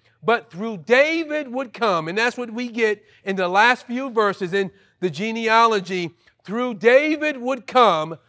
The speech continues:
further on down the line, would come our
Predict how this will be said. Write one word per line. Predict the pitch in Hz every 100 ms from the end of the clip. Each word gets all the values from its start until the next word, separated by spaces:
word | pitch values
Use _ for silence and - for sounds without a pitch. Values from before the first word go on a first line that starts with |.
| _
further | _ 208 262 269 254
on | 240 226
down | 208 233 262 277
the | 285
line, | 269 214 151 120 123 135 135 131 _ _ _
would | 131 165 151
come | 135 175 185 170 165
our | 151 156 156 147